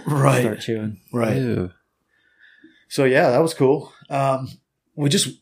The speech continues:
Speaker 1: man, we walked around everywhere.
Speaker 3: That's cool.
Speaker 1: I think her uncle said the first night it was, like, forty thousand steps we walked.
Speaker 2: Jeez.
Speaker 1: And thir-, <laughs> yeah, and Thursday was supposed to be our, like, get in and settle in and prepare ourselves, but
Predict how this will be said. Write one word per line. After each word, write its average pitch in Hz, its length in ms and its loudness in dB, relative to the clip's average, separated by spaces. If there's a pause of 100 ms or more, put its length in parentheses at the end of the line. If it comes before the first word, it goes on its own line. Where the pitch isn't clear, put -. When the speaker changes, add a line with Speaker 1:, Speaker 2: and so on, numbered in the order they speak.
(120)
Speaker 1:
man, 139 240 -10
we 127 100 -6
walked 127 380 2
around 113 340 0
everywhere. 104 540 -4 (120)
Speaker 3:
That's 90 200 2
cool. 87 360 2 (160)
Speaker 1:
I 123 60 -10
think 143 180 2
her 131 140 4
uncle 131 520 0
said 127 300 2
the 117 60 4
first 120 380 2
night 117 180 0
it 117 60 -4
was, 110 120 -8
like, 101 160 -2 (240)
forty 110 260 0
thousand 107 400 -2
steps 104 440 -8 (640)
we 117 100 -2
walked. 101 380 -2 (340)
Speaker 2:
Jeez. 101 380 0
Speaker 1:
And 127 180 0
thir-, 143 320 2
<laughs> 135 60 4
yeah, 165 580 2
and 120 140 0
Thursday 139 320 2
was 113 160 4
supposed 127 220 2
to 123 80 -4
be 120 140 4
our, 113 180 2
like, 98 260 -2
get 127 220 2
in 120 300 2
and 117 120 -2
settle 117 400 2
in 113 300 -2
and 107 360 -6
prepare 113 460 -2
ourselves, 110 520 -2
but 92 220 -10